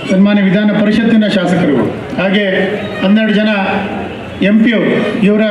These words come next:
ಜೊತೆಗೆ ಕೆಲಸ ಮಾಡುವಂಥ ಒಂದು ಅವಕಾಶ. ಅದರಿಂದ ಈ ಅವಕಾಶವನ್ನು ಉಪಯೋಗಿಸ್ಕೊಂಡು ಏನು ಮಲೆನಾಡಲ್ಲಿ ವಿಶಿಷ್ಟವಾದಂಥ ಸರ್ಕಾರದಲ್ಲಿ ಆಗದೇ ಇರುವಂಥ ಕೆಲಸಗಳು ಬೇಕಾದಷ್ಟು ಇದ್ದಾವೆ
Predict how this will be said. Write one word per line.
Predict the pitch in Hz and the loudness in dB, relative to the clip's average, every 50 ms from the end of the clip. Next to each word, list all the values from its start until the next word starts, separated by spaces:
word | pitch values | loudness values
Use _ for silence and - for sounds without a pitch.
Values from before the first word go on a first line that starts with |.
| 202 185 170 | 0 0 0
ಜೊತೆಗೆ | 190 202 185 240 247 220 | 0 2 2 2 2 2
ಕೆಲಸ | 220 208 196 220 214 | 0 0 2 2 2
ಮಾಡುವಂಥ | 208 208 208 202 202 202 196 180 202 | 2 2 2 0 0 0 2 0 0
ಒಂದು | 196 190 196 185 | 0 0 0 0
ಅವಕಾಶ. | 175 180 202 - - 214 190 - 165 269 - - - - - - - - - - - - - - - 208 185 185 208 220 220 214 202 190 190 214 202 | 0 0 0 0 0 -2 -2 -2 -2 -2 -2 -2 -4 -6 -8 -10 -10 -10 -10 -10 -10 -10 -10 -10 -10 -8 -8 -8 -8 -8 -8 -8 -8 -8 -8 -4 -2
ಅದರಿಂದ | - 180 226 247 247 233 214 196 202 196 202 | 0 0 2 2 2 2 0 0 0 2 2
ಈ | 208 | 2
ಅವಕಾಶವನ್ನು | 190 185 214 214 254 247 233 220 247 226 220 214 | 0 0 0 0 0 0 0 0 2 2 2 2
ಉಪಯೋಗಿಸ್ಕೊಂಡು | 196 185 190 240 233 214 226 226 220 202 196 | 2 2 2 2 2 2 2 2 2 4 2
ಏನು | 202 214 240 240 240 220 202 208 196 185 170 - - - - 180 - - - 180 165 - 180 | 2 2 2 2 2 2 0 0 -2 -2 -4 -6 -8 -8 -8 -8 -10 -10 -10 -10 -6 -4 -2
ಮಲೆನಾಡಲ್ಲಿ | 185 208 226 240 233 226 226 220 208 | 2 2 2 2 2 0 0 0 2
ವಿಶಿಷ್ಟವಾದಂಥ | 196 185 220 226 220 - 240 220 220 214 202 214 208 190 214 208 202 196 185 190 196 196 - - 208 202 - - - | 2 2 2 2 2 2 2 2 0 0 0 0 0 0 0 0 -2 -2 -2 -2 -2 -4 -4 -6 -6 -8 -6 -4 -4
ಸರ್ಕಾರದಲ್ಲಿ | 180 185 202 202 226 226 226 226 220 220 220 220 220 | -2 0 0 0 0 0 0 0 2 2 4 2 2
ಆಗದೇ | 214 180 180 202 208 220 240 | 2 0 -2 0 2 2 2
ಇರುವಂಥ | 240 233 226 220 214 | 2 0 0 0 0
ಕೆಲಸಗಳು | 196 196 185 180 175 - 147 131 - - | 0 0 -2 -2 0 0 0 0 0 0
ಬೇಕಾದಷ್ಟು | 165 190 202 - 233 226 226 196 214 202 | 0 0 0 0 0 0 0 0 0 0
ಇದ್ದಾವೆ | 175 185 - - - - - - - - - | 0 0 0 0 -2 -4 -4 -6 -8 -10 -10